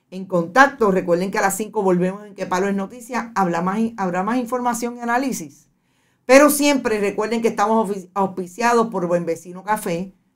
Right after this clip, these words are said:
las cooperativas Abraham Rosa, la cooperativa de Vega Alta, la cooperativa Manuel Seno Gandía y Juana Díaz Coop. Bonita radio punto net recibe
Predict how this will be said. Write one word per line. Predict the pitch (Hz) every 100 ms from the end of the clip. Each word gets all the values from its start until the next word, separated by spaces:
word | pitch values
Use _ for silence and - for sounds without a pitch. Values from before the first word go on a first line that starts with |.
| -
las | 190 190
cooperativas | 180 175 160 175 190
Abraham | 185 165 156 147
Rosa, | 220 233 208
la | 185 165
cooperativa | 165 151 151 151 185
de | 175
Vega | 156 143 156
Alta, | 170 135 139 123 - _ _ _ -
la | 185 180
cooperativa | 170 165 160 196 226
Manuel | 208 185 180 214
Seno | 226 240 240
Gandía | 233 233 269
y | 233
Juana | 202 180 156
Díaz | 165 185 -
Coop. | 165 147 143 147 - _ _ _ _ _ 160
Bonita | 214 254 269 277
radio | 277 262 247
punto | 247 254 220
net | 233 254
recibe | 202 208 185 226 233 240 233 233